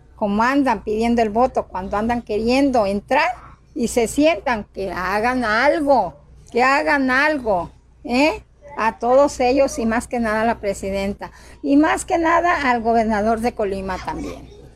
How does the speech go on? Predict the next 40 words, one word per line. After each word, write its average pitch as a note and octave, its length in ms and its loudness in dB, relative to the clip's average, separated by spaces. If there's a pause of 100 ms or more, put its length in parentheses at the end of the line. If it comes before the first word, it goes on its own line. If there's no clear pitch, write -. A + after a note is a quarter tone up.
(420)
porque A#3 320 0
nos G3 220 -2
van G3+ 320 0
a C#4+ 60 2
necesitar. C#4+ 840 -2 (600)
Entonces A#3 580 2
sí, D4 240 2
que C4+ 140 0
nos G#3+ 180 -2
estén G#3+ 260 -2
ahí G#3 360 -2 (280)
dando A#3 420 2
lata. - 280 -4 (720)
Entonces D4 460 2
sí, E4 100 -2
ya E4+ 120 4
los E4 160 4
vamos E4+ 240 2
a D4+ 80 2
tener D4+ 380 4
como C#4 200 2
abejitas C4+ 540 0
aquí B3+ 180 -2
en C4 80 -2
cada B3 300 2
puerta, G3+ 340 -2
en G#3 80 -6
cada C4+ 320 0
puerta. G#3 440 -2 (400)
Y B3+ 140 2
ahorita, D#4 360 2
mire, D#4 380 0
las A#3 280 -2
abejitas B3 520 0
son C#4+ 180 0
las C#4+ 320 -2
basuras B3 580 -2
en B3+ 120 -2
la A#3+ 100 -2
calle. - 200 -6